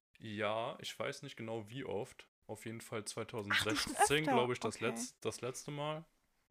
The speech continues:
Speaker 1: Vorher aber bestimmt auch schon mal irgendwann. Aber auch immer nur so ein Tagesausflug oder so.
Speaker 2: Ja, okay.
Speaker 1: Ja, und so hat sich das dann ergeben. Haben wir nach einem Hotel geguckt und dann,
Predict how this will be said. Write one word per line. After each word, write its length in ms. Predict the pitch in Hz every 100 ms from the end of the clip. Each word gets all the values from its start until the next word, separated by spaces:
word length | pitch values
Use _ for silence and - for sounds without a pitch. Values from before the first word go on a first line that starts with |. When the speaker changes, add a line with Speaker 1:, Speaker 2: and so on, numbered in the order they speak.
| _
Speaker 1:
Vorher 420 | - - 117 113
aber 160 | 123 110
bestimmt 340 | 107 - 107
auch 200 | 95 107
schon 160 | - 104
mal 140 | 95 -
irgendwann. 640 | 98 95 98 95 95 95 _ -
Aber 300 | 110 110 -
auch 180 | 120 -
immer 160 | 117
nur 100 | 113
so 120 | 107 107
ein 60 |
Tagesausflug 920 | 101 110 107 104 - 95 - 101 -
oder 160 | 95 95
so. 200 | 92 95 - _ _ _
Speaker 2:
Ja, 160 | 277 302
okay. 340 | 415 254 214 214 _ _ _ _
Speaker 1:
Ja, 220 | 151 107 - -
und 60 |
so 100 | 110
hat 100 | 113
sich 100 | 127
das 160 | - 120
dann 120 | 139
ergeben. 340 | 135 123 107 98
Haben 100 | 101
wir 60 |
nach 200 | 101 98
einem 100 | 117
Hotel 280 | 110 - 139
geguckt 420 | 147 147 185 -
und 140 | 165 147
dann, 260 | 139 139